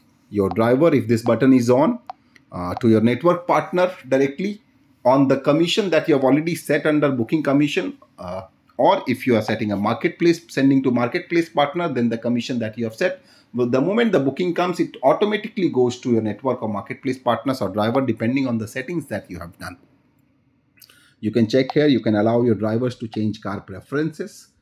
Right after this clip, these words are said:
Uh, car preferences means, uh, you can go inside vehicle, vehicle settings and you can change the settings for each vehicle here. Uh, you can check here what kind of bookings you want to do, what kind of bookings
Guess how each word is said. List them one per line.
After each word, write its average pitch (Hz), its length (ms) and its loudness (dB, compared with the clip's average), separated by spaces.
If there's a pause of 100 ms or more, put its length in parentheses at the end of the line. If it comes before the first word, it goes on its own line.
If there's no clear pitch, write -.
(260)
Uh, - 120 -16
car 107 240 -8
preferences 113 640 -6
means, 113 360 -2 (360)
uh, 95 160 -16
you 110 140 -10
can 117 140 -6
go 123 140 -2
inside 113 380 -4
vehicle, 107 300 -2 (120)
vehicle 113 360 -6
settings 151 540 -12 (420)
and 101 360 -10 (1000)
you 110 100 -10
can 110 220 -8
change 139 300 -2
the 113 100 -8
settings 147 480 -8
for 98 160 -10
each 101 220 -12
vehicle 90 440 -20
here. - 140 -20 (840)
Uh, 82 180 -20 (440)
you 92 80 -20
can 98 160 -18
check 110 220 -10
here 123 260 -8 (160)
what 101 260 -16
kind 104 220 -10
of 95 140 -12
bookings 98 400 -16
you 92 120 -20
want 95 200 -18
to 95 100 -14
do, 113 320 -10 (720)
what 101 220 -16
kind 98 220 -12
of 92 120 -14
bookings 98 560 -16